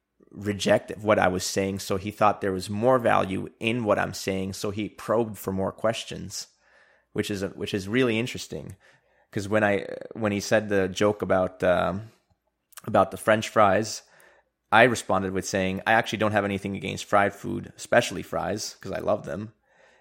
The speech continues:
It's the oil in which they're fried that's the big issue. That's my opinion." I say, I said, "Not a big fan of seed oils, soybean, canola, corn, sunflower, sa-, safflower, cottonseed.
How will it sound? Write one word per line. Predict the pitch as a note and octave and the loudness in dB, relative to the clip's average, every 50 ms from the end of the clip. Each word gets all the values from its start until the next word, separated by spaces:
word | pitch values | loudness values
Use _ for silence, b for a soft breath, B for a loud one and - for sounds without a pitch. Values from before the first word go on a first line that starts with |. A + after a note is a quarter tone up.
| b b | b b
It's | - G#2 G2 - | -4 -4 -2 -2
the | - - F#2+ - | -4 -4 -2 4
oil | A2+ C3 C#3 B2+ | 6 8 8 8
in | A2+ G2+ F#2+ | 6 2 -2
which | F#2 - - | -2 -4 -6
they're | F#2 F2 | -8 -10
fried | - - - F#2 F#2 F2+ F2+ F2+ G2 G2+ - | -10 -2 0 2 2 2 2 0 -4 -8 -4
that's | F#2 F#2 - | -4 -4 -4
the | - F#2+ | -6 -6
big | F#2+ F#2+ F2+ F2 F2+ | -4 -4 -4 -2 -2
issue. | F#2+ - - - D#2+ E2 F#2 G2+ A2+ A#2+ | -2 -2 -4 -4 -6 -8 -8 -8 -12 -4
That's | - G#2 G2+ - | -2 -2 -2 -2
my | - G2+ F#2+ F#2+ | -2 -2 0 -2
opinion." | F#2 F2+ - G2 F2+ F2+ E2 F2+ B2+ C#3+ C3+ _ _ _ _ _ _ _ _ _ _ _ _ | -2 -4 -6 -8 -8 -6 -6 -8 -8 -10 -12 _ _ _ _ _ _ _ _ _ _ _ _
I | - F#2 F#2 | -8 -6 -6
say, | - - F2+ F2 F#2 F#2 F2 - | -4 -4 -2 -2 -2 -2 -4 -4
I | - F2 | -6 -6
said, | F2+ - E2 F2 F#2+ | -4 -4 -6 -4 2
"Not | G#2+ A2+ B2 | 4 4 4
a | C#3+ | 6
big | C3+ C3+ C3 | 4 2 0
fan | - - A2+ G#2 G#2 | 0 0 2 2 2
of | G#2 F#2+ | 2 -2
seed | - - - G#2 G2 | -4 -6 -4 -2 -2
oils, | F#2 F2 F2+ F#2+ G#2 - | 0 0 0 0 -2 -4
soybean, | - - - - - - F#2+ F#2+ F#2+ F#2+ G2 F#2+ F#2+ F#2+ | -6 -8 -8 -6 -4 -2 0 -2 -2 0 -2 -2 -2 -4
canola, | F#2 - G#2 F#2 F2+ F2+ F2+ F#2 F#2 F#2 F2+ - | -6 -6 -6 -4 -2 -2 -2 0 0 -2 -4 -4
corn, | - - - F#2 F#2 F#2 F#2+ F#2+ | -10 -8 -6 -4 -4 -4 -4 -6
sunflower, | - - G2 F#2 F#2+ F#2 - - F#2 F#2+ F#2+ | -4 -4 -4 -4 -4 -4 -2 0 0 0 0
sa-, | - - F#2 F2+ F2+ - - | -2 -2 -2 -2 -2 -4 -6
safflower, | - - F#2 F#2 F#2 - - F2+ F#2 F#2 E2+ | -4 -2 0 0 0 0 -2 0 0 0 -2
cottonseed. | - - F#2 F2+ - - G2 - - - G2 F#2+ F#2 | -2 -2 -2 -2 -2 -4 -10 -10 -8 -8 -8 -10 -10